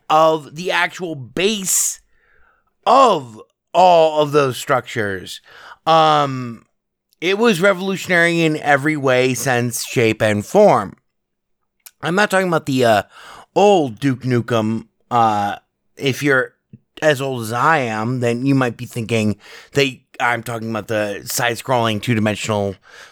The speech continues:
platformer game. No, I'm talking about the fucking three D incarnation of Duke Nukem. Ion Maiden is now, uh, on their store page.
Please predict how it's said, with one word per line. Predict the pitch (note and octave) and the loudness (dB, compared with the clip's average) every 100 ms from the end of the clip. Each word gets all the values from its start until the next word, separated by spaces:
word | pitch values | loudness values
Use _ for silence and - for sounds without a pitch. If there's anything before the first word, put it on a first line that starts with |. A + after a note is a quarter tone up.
| _ | _
platformer | G3 D3+ - E3 C3 G#2+ - _ | 0 0 0 0 0 -2 -6 _
game. | - G#2+ G#2+ | -8 -8 -4
No, | F#3+ B3 D#3 | 2 2 2
I'm | G3 A#3 | 0 2
talking | B3 F#3+ | 0 2
about | E3+ D3 | -2 -2
the | D3+ | -4
fucking | C3+ E3 D#3 C#3+ A2 | 0 0 -2 -6 -8
three | B2+ D3 C#3 | -6 -4 -2
D | B2+ D#3 B2 F#2 - _ - - - | 0 2 0 -4 -14 _ -20 -20 -8
incarnation | D3+ C3+ D3 C3 A2 - | -4 0 0 0 -6 -8
of | A#2+ G2+ | -8 -4
Duke | A#2+ G#2 | -4 -4
Nukem. | A2 G2 G2+ F#2 - _ _ _ - _ _ - - _ _ | -6 -6 -6 -8 -14 _ _ _ -20 _ _ -20 -20 _ _
Ion | - B3+ C#4 B3 G3+ | 0 4 4 2 0
Maiden | F#3+ G3 C#3+ A2+ A#2+ C3 _ - | -2 -4 -4 -6 -8 -14 _ -2
is | D#3 C#3+ | 0 0
now, | D3+ F3 E3+ D#3 D#3 D3+ - _ _ _ _ _ - | 0 0 2 2 0 -2 -8 _ _ _ _ _ -2
uh, | C3+ B2+ A#2 G#2+ G#2 G2 G#2 - _ _ _ _ _ C3 | 2 2 2 0 -2 -4 -6 -8 _ _ _ _ _ -4
on | D3 | 0
their | D3 | 0
store | - D#3+ | 0 0
page. | C#3+ A#2+ | 0 -4